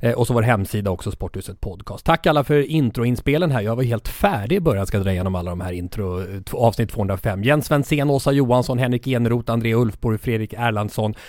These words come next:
Andy Törnqvist med flera. Eh, och så har jag fått lite gliringar då, som sagt. Det handlar om, eh, att många tycker att jag är för hård mot längdskidåkning. Jag är ju där och hackar lite, sådär var fjärde vecka i snitt ungefär, på längdskidåkningen.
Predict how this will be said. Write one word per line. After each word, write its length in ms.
Andy 340
Törnqvist 500
med 440
flera. 580
Eh, 80
och 100
så 80
har 20
jag 100
fått 220
lite 240
gliringar 460
då, 120
som 120
sagt. 300
Det 80
handlar 260
om, 260
eh, 220
att 100
många 200
tycker 180
att 80
jag 80
är 40
för 120
hård 260
mot 160
längdskidåkning. 680
Jag 100
är 40
ju 60
där 160
och 80
hackar 480
lite, 420
sådär 200
var 100
fjärde 280
vecka 280
i 40
snitt 300
ungefär, 400
på 80
längdskidåkningen. 840